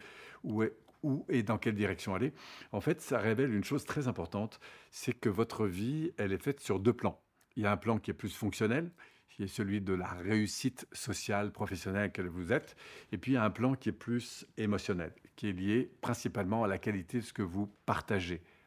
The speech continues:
avec l'environnement, ce que sont les valeurs que vous nourrissez. Et si effectivement, bah, cette relation, elle est plus nourrissante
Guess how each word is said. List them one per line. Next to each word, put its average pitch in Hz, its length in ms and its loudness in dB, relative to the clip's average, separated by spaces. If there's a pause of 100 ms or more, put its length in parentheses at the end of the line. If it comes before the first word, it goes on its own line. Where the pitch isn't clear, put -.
(160)
avec 90 400 -6 (100)
l'environnement, 90 480 0
ce - 80 -16
que 120 80 0
sont 107 180 -2
les 101 140 2 (300)
valeurs 101 400 0
que 101 80 -4
vous 95 100 0
nourrissez. 92 420 0 (440)
Et 95 40 -4
si 143 140 4
effectivement, 127 520 2
bah, 104 100 4
cette - 240 -2
relation, 113 560 4
elle 98 120 -2
est 87 60 -2
plus 135 200 2
nourrissante 123 600 2